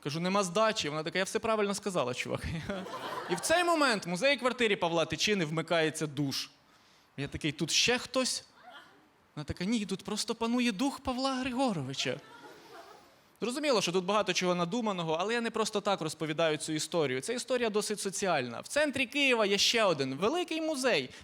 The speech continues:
який називається Музей медуз. Музей медуз, квиточок туди коштує десь двісті плюс-мінус гривень.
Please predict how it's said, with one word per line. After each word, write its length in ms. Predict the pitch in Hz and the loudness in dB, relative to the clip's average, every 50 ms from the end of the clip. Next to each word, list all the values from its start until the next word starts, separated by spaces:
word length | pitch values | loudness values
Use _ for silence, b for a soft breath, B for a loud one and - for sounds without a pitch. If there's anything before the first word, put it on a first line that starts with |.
| B - | B -8
який 220 | 269 - 277 285 | -6 -4 -2 0
називається 800 | 277 277 240 254 269 277 294 277 254 226 220 - 202 175 - - - | 0 0 0 0 2 4 4 6 4 4 2 2 0 0 0 0 -4
Музей 600 | 151 165 185 208 190 185 202 277 294 294 285 262 | -4 -2 0 0 0 2 2 4 4 4 4 2
медуз. 640 | 240 247 254 214 190 196 220 208 151 127 - - - B B B B | 2 2 2 0 0 0 0 0 0 0 -4 -6 -8 B B B B
Музей 300 | - 208 214 254 285 294 | -4 0 2 4 4 6
медуз, 360 | 302 311 311 254 311 269 - - | 6 4 4 4 4 2 2 2
квиточок 560 | - 208 220 294 311 294 226 - 185 175 - | 0 -2 2 4 4 4 4 2 0 0 -2
туди 280 | - 160 135 143 139 | -6 -4 0 0 -2
коштує 640 | 135 - 277 339 320 - - - 160 135 123 113 104 - _ _ _ _ _ _ _ _ - | 0 2 2 2 4 2 0 0 -2 -2 -2 -4 -8 -14 _ _ _ _ _ _ _ _ -14
десь 360 | 147 - 269 294 269 - - | -6 -4 -2 -2 -2 -2 -4
двісті 580 | 165 147 185 277 302 285 - - - 269 269 262 | -4 -4 -2 -2 -2 -2 -4 -6 -4 -4 -4 -4
плюс-мінус 640 | - 240 233 240 - - 226 262 254 247 240 190 | -4 -4 -4 -2 -2 -2 0 0 0 0 0 0
гривень. 500 | 180 180 185 196 190 170 143 123 117 120 | -2 -2 0 2 2 2 0 -2 -4 -8